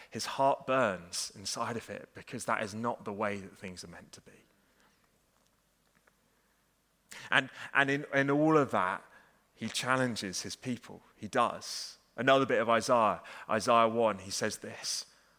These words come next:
"What makes you think that I want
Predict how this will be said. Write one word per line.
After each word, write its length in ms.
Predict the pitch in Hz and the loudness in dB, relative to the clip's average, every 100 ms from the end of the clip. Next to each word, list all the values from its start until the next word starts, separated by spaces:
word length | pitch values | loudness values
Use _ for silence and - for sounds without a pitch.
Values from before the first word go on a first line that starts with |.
| _ _ - | _ _ -8
"What 420 | 117 147 151 - | 4 6 6 2
makes 420 | 131 135 - - | 0 0 -2 -8
you 80 | 113 | -10
think 800 | - - 127 110 90 - - - - - - | -10 -4 -2 -2 -8 -16 -20 -20 -20 -20 -12
that 100 | - | -6
I 180 | 110 101 95 | -4 -6 -4
want 400 | 104 113 110 | -2 0 -2